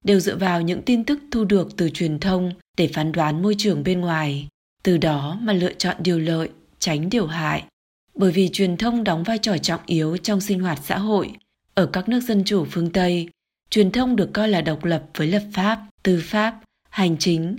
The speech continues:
là loại quyền lực thứ tư. Các nhà báo được coi là các vị vua không vương miện, có sức ảnh hưởng xã hội rất to lớn.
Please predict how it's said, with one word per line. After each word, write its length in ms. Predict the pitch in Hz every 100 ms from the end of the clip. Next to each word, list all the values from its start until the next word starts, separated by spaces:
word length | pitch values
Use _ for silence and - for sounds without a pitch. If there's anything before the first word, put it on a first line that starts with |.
| - - _ -
là 100 | 202
loại 200 | 196 -
quyền 280 | 196 175 165
lực 180 | 170 - -
thứ 140 | 180
tư. 400 | 180 240 233 220 - _ _
Các 180 | 247 254
nhà 100 | 214
báo 340 | 143 151 143
được 160 | 190 208
coi 200 | 202 180
là 120 | 170 143
các 200 | 196 208
vị 200 | 214 208 -
vua 200 | 185 180
không 300 | 170 190 175
vương 240 | 170 208 202
miện, 220 | 190 - - _ -
có 120 | 160
sức 240 | 151 254
ảnh 140 | 208 156
hưởng 240 | 170 151
xã 180 | 139 -
hội 240 | 214 220
rất 240 | - 240 247
to 120 | 185
lớn. 500 | 165 151 147 151